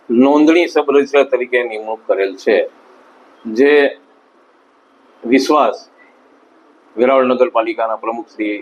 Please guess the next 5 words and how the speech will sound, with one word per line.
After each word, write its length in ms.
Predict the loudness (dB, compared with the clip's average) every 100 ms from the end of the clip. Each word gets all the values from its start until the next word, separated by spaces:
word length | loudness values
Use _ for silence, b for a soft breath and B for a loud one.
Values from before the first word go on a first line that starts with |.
| -6
ચીફ 220 | -2 0
ઓફિસર 320 | 0 0 0 0
શ્રી, 240 | 0 0 0 -4 -14 -20 -20 -20 -20 _ _ -20 _ -20 -20 -20 -20 -20 -20 -6
તમામ 360 | 0 0 0 -2
સભ્યો 300 | 0 2